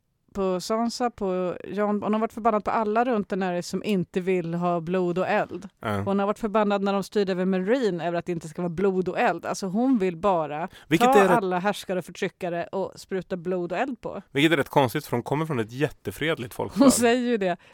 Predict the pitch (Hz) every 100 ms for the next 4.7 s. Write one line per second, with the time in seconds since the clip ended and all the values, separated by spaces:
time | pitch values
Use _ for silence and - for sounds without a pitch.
0 | - 202 269 285 - 233 - 240 202 202
1 | 302 - - - - 330 - 311 - 302
2 | 262 277 - 240 185 - 202 - 415 294
3 | - - 208 233 - 233 294 262 190 -
4 | 185 160 175 220 240 247